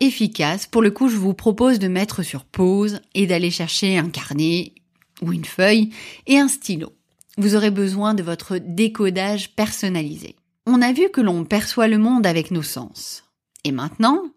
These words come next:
l'idée, c'est de partir à la recherche d'expériences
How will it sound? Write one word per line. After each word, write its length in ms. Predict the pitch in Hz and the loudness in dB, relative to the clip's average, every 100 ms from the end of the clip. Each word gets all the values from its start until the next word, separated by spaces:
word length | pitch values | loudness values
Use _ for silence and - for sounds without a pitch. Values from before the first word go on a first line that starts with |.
| - | -4
l'idée, 420 | 196 214 269 370 | 0 2 2 0
c'est 180 | - 247 | 0 0
de 100 | 220 | 2
partir 420 | 208 233 - 269 | 0 -2 -2 -2
à 80 | 180 | 0
la 120 | 156 | 0
recherche 520 | 180 262 - 277 233 | 2 2 2 -2 -2
d'expériences 1000 | 196 185 233 - 170 170 151 202 269 - | -2 -2 -2 -2 -4 -2 -4 -2 -4 -4